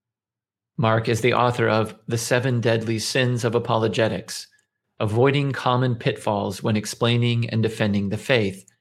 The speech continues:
as well as many other publications. It is my pleasure to welcome Mark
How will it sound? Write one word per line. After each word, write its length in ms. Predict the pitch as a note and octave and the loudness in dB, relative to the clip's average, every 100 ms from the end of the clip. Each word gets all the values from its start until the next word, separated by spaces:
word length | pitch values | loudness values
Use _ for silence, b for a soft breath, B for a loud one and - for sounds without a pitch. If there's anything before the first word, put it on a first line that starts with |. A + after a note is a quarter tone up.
| b _ _ _ _ - | b _ _ _ _ -2
as 140 | B2+ | 0
well 180 | A#2+ B2 | 4 4
as 140 | A#2+ | 4
many 260 | A#2+ A#2 A2+ | 4 4 4
other 260 | A#2 A2 G2+ | 4 2 0
publications. 920 | - G#2+ A2+ - G#2 - F3+ F#3 - _ _ _ _ _ _ _ _ _ _ _ _ - | -2 -6 -4 -4 -4 -4 -6 -8 -10 _ _ _ _ _ _ _ _ _ _ _ _ -6
It 100 | A#2+ | 0
is 160 | A2 A2+ | 0 2
my 160 | A2 | 0
pleasure 640 | G#2+ C#3 C3 A2+ - A2 A#2+ - | 0 2 2 2 -6 -10 -14 -8
to 100 | A2 | -2
welcome 340 | A2 G#2+ G#2+ G#2+ | 2 0 0 0
Mark 420 | A2 G#2 G2+ | 2 -2 -6